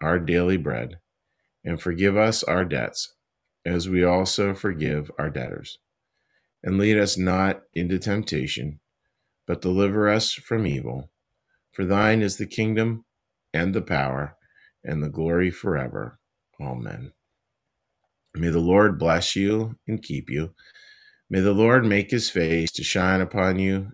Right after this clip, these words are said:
and be gracious unto you. May the Lord lift up his countenance upon you, bring you peace, and bring you home. Amen.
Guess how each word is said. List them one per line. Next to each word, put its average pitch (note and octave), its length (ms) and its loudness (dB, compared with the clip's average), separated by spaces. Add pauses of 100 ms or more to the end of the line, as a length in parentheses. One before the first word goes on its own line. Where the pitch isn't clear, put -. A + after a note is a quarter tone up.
and - 80 -16
be B1+ 120 -8
gracious E2+ 500 -2
unto F2 220 -2
you. E2 240 -2 (680)
May F2+ 80 -8
the E2+ 100 -6
Lord F#2+ 360 2
lift F#2 280 -2
up F#2 140 -4
his G2 140 -4
countenance F2 500 -4
upon C#2 420 -6
you, B1 200 -10 (240)
bring E2+ 240 -4
you F2+ 100 0
peace, D2 580 -6 (160)
and C#2 120 -14
bring D2 160 -4
you D#2+ 140 -4
home. - 360 -16 (480)
Amen. - 400 -14